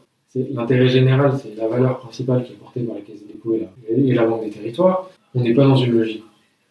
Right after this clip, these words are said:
patrimoniale. On a des impératifs de rendement, de réalité économique qui s'imposent à nous, ça c'est une certitude, mais on regarde, on analyse toujours l'impact extra-financier, le portage politique territorial.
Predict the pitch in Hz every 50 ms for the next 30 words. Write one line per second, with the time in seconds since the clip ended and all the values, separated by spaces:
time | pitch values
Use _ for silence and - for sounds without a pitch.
0 | _ _ _ - - - - - 107 107 107 113 127 143 165 185 - - 131 120
1 | 127 131 131 123 120 123 - - 123 113 110 - - 110 - 110 110 104 107 107
2 | 113 127 156 190 202 190 135 - 101 104 98 101 - - 113 110 - - 107 107
3 | 110 127 147 190 190 - - - - 95 92 - 107 104 117 127 160 196 208 208
4 | - - - - - - - _ - - _ _ _ _ _ 185 190 175 143 131
5 | 127 127 127 - - - _ _ _ _ _ _ _ - 98 104 110 113 120 123
6 | 131 147 147 135 127 120 110 107 107 107 107 - - 123 120 123 127 127 - -
7 | - - - - - - - - - - - - 110 104 98 - - - 123 127
8 | 135 139 143 143 127 - - - - - 107 101 101 - - 107 101 101 - -
9 | - _ - 98 101 101 - - - 104 113 120 127 127 131 131 131 123